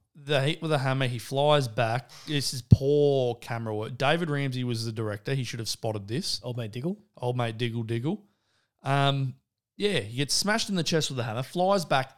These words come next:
Speaker 1: hits the container. Then he's supposed to fall down and hit the floor. No, he falls down. The wire catches on something, stops him from hitting the floor, then slingshots him back into the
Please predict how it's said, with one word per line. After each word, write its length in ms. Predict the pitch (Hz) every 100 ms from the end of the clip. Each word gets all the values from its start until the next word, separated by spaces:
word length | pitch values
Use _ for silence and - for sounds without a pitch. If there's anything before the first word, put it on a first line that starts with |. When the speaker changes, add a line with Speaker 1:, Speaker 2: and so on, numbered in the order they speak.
| _
Speaker 1:
hits 320 | - 208 -
the 80 | 190
container. 640 | - 139 - 147 135 120 - _ _ _ _ _ _ 147
Then 120 | 185
he's 120 | 196
supposed 320 | - 180 170
to 60 | 147
fall 320 | - 156 151
down 100 | 147
and 80 | 135
hit 160 | 135 -
the 60 |
floor. 320 | - 135 117 117
No, 300 | 151 175 113
he 160 | - 127
falls 420 | - 190 220 143
down. 380 | 151 127 123 170 _ _ _ -
The 60 |
wire 460 | 160 139 196 427 370
catches 540 | - - 220 - 202
on 140 | 180 160
something, 480 | - 139 127 123 165 - -
stops 440 | - 214 226 -
him 100 | 214
from 160 | 175 147
hitting 320 | 165 214 208
the 80 | 185
floor, 300 | 160 147 139
then 160 | 170
slingshots 540 | 156 180 175 160 165 -
him 160 | 135
back 260 | 135 147 -
into 260 | 151 135
the 260 | 123 120 117